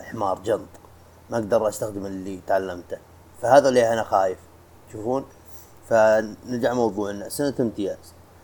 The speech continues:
وأنا أشجع أي واحد بأنه إذا إنك يعني، آه، حاب التخصص، إذا إنك دخلت علاج طبيعي، حط براسك، يعني شوف، ابحث عن المستشفيات الزينة القوية،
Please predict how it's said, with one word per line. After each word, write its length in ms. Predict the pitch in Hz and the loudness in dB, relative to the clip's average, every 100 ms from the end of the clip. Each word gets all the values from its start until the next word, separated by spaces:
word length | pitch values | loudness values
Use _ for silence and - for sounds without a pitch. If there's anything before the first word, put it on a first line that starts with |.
| - - - | -20 -16 -8
وأنا 720 | 110 107 113 135 123 107 - - - - - - - - | -6 0 2 2 2 -2 -6 -14 -20 -20 -20 -20 -14 -10
أشجع 560 | 107 127 - 110 101 | -4 -4 -2 -4 -2
أي 100 | 117 | 0
واحد 340 | 117 113 104 107 - | 2 2 2 -2 -6
بأنه 320 | 113 110 107 | -8 -6 -4
إذا 120 | 110 | 0
إنك 220 | 127 127 - - - - - | 0 0 -6 -14 -20 -20 -12
يعني، 380 | 202 208 104 90 - - - - - - - - - - | -10 -8 -10 -12 -18 -20 -20 -20 -20 -20 -20 -20 -20 -16
آه، 260 | 110 113 - | -12 -12 -4
حاب 400 | 135 135 117 110 | 4 6 6 0
التخصص، 640 | - - 127 - 101 - | -12 -6 -6 -6 -10 -10
إذا 120 | 104 120 | -6 -6
إنك 140 | 104 | -4
دخلت 240 | 117 123 | -2 0
علاج 200 | 113 113 | 0 0
طبيعي، 500 | - 107 113 104 117 - - - - - - - - - | -4 -4 -2 -2 -4 -6 -16 -20 -20 -20 -20 -20 -20 -4
حط 300 | 127 143 135 | -2 -2 -4
براسك، 520 | 107 127 123 101 - | 4 4 4 -6 -6
يعني 160 | 107 104 | -6 -6
شوف، 240 | 131 123 | -8 -8
ابحث 240 | 120 113 | -8 -8
عن 80 | 110 | -6
المستشفيات 680 | 117 113 101 113 - 120 110 - | -4 -6 -8 -12 -4 0 0 -2
الزينة 800 | 110 104 - 117 98 117 117 107 | -10 -12 -16 -16 -4 0 0 0
القوية، 560 | 104 110 113 107 110 | -2 -2 -2 -2 -6